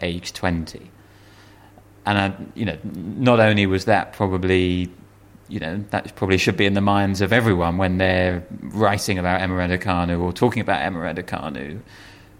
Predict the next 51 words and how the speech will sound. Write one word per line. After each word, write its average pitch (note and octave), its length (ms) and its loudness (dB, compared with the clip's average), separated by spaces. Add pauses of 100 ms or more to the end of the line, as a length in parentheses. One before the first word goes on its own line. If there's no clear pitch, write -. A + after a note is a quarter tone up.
(180)
but A2 140 4
it's, - 300 0
I'm, A#2 200 2
I'm A#2 100 4
glad C3 300 6
that A#2 240 2
she C3 180 2
realises E2+ 680 -2
that F#2+ 260 0
as F#2 140 -4
well, E2+ 460 0
and, F#2 680 -10
um, F#2 540 -6 (480)
she - 140 -2
does F#3 260 6
still F#2+ 220 -2
have F#2 180 -2
time. F#2+ 320 -2
And A#2 80 -4
look, C3 180 2
I G#2 60 0
know A2+ 220 4
we G2+ 380 0 (460)
I G#2+ 40 -4
know G#2+ 120 0
we F#2+ 100 0
talk G2+ 260 -2
about G2+ 440 2 (520)
the G3 80 -6
sort G3 140 -4
of G3+ 80 0
opposite - 480 -2
in F#2+ 160 -4
that - 220 -4 (840)
you G#2 140 -4
can G2 180 -6
feel G#2 260 4
very F#2+ 220 2
young G2+ 340 4
and G2 100 2
suddenly G2+ 320 2
you're G2 120 0
not. G2+ 500 -4
But G#2 140 2
I G#2 60 2
do A#2 180 4
think A2 280 0
for G#2 120 -6
Raducanu, G2 540 0
she A#2 180 -4
really A2+ 540 0